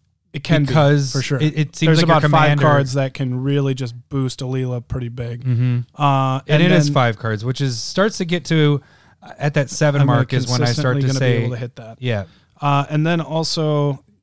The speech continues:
Speaker 1: there are about five cards that pump the f-, the tokens
Speaker 2: Pump
Speaker 1: as well.
Speaker 2: you up.
Speaker 1: Yeah, they go from two ones to three ones to,
Speaker 2: Mm-hmm.
Speaker 1: or not three ones, but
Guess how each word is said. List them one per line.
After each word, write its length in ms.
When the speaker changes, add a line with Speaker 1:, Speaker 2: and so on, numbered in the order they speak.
Speaker 1:
there 260
are 240
about 260
five 360
cards 360
that 180
pump 420
the 80
f-, 200
the 140
tokens 480
Speaker 2:
Pump 80
Speaker 1:
as 120
well. 300
Speaker 2:
you 320
up. 200
Speaker 1:
Yeah, 180
they 80
go 100
from 380
two 180
ones 400
to 80
three 220
ones 220
to, 80
Speaker 2:
Mm-hmm. 200
Speaker 1:
or 140
not 260
three 220
ones, 220
but 180